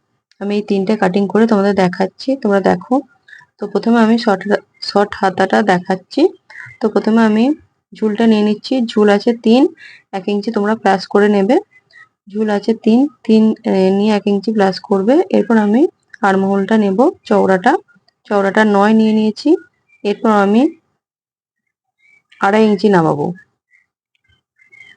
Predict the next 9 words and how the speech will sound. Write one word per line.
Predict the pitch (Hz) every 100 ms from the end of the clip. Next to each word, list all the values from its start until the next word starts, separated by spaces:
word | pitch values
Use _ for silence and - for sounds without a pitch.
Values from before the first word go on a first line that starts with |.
| _ -
আড়াই | 196 196
ইঞ্চি | 202 196 -
আমি | 226 226 277 320 _ _ _ _ 294 285
নামিয়েছি। | 190 190 202 208 - 311 415 _ _ _ _ _ _ _ _ _ _ _ _ _ _ _ _ _ _ _ _ _ _ _ _ _ _ _ _ _ _ _ _ _ _ _ _ _ _ _ _ _ _ -
এরপর | 202 226
আমি | 214 214 294 - _ _ _ _ _ _ _ _ _ _
সোজা | 208 208
করে | 208 220
দাগটা | 208 190 -